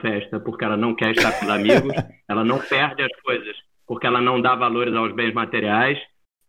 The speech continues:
Speaker 1: ela não entrega o trabalho atrasado porque ela tá fazendo um pouco daquela oportunidade que recebeu, e toda vez que a nós zoamos uma pessoa que tem esses comportamentos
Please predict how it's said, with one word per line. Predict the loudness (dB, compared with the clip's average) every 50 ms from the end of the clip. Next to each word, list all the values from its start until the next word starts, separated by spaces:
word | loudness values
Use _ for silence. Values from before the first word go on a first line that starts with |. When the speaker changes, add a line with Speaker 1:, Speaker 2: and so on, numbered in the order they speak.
| _ -4
Speaker 1:
ela | 0 0 2 2
não | 2 2 2 2
entrega | 0 0 0 0 0 -2
o | -4 -2
trabalho | -2 0 0 0 0 0
atrasado | -2 -2 -4 -4 -2 -2 -2 -2 -2 -4 -6
porque | -8 -8 -6 -4 -4
ela | -4 0
tá | 0 -2 -2
fazendo | 0 -2 -2 0 0 0
um | 0
pouco | -2 -2 -2 -2
daquela | -4 -2 0 0 -2 0
oportunidade | -2 -4 -6 -4 -4 -4 -2 -2 0 -2 -2 -4 -4
que | -4 -2
recebeu, | -2 -2 -2 0 -2 0 2 2 2 2 2 0 -2 -8 _ _ _ _ _ _ _ _ _ _ -6
e | -6 -4
toda | 0 2 2 2 2 2
vez | 4 2 2 2 0 -2 0
que | 0 2
a | 2 2
nós | 2 2 4 4 2 2 2 0 -2 -2 -4 -6 -6 -8 -6 -2
zoamos | 0 2 2 4 2 2 2 0 -2 -4 -4 -4 -2
uma | 0 2 2 2
pessoa | 2 0 -2 -2 0 -2 -2 0 0
que | -2 -4 -2
tem | 0 0 0 0
esses | -2 -4 -4
comportamentos | -4 -4 -2 0 -2 -2 0 -2 -2 -2 -2 -2 -2